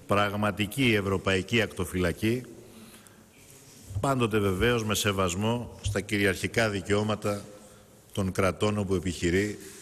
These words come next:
συνεπώς και της Ελλάδας. Προσβλέπουμε κυρίως στην άμεση μείωση των ροών από τα τουρκικά παράλια, μέσω της υλοποίησης του προγράμματος δράσης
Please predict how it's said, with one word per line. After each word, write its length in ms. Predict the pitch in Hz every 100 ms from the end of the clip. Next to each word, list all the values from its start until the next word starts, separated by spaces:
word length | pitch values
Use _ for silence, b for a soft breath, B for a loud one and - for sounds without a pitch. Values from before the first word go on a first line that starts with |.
| B
συνεπώς 500 | - - 90 82 98
και 100 | -
της 140 | 80 -
Ελλάδας. 540 | 80 76 65 - - - - - - - - B B B B B -
Προσβλέπουμε 640 | 107 98 120 147 143 135
κυρίως 380 | - 127 143 143
στην 260 | - 117
άμεση 420 | 131 151 156 139 147 127
μείωση 440 | 131 143 139 143
των 200 | 127 123
ροών 360 | 110 117 135 139
από 160 | 131
τα 100 | 123
τουρκικά 400 | 113 113 107 139
παράλια, 500 | 123 120 117 90 67 - - - - - - B B B B -
μέσω 400 | 110 123 117 120
της 200 | 113 -
υλοποίησης 800 | 107 104 104 127 135 127 139 131
του 100 | 117
προγράμματος 680 | 104 104 117 127 123 113 101
δράσης 720 | 104 120 117 131 127 -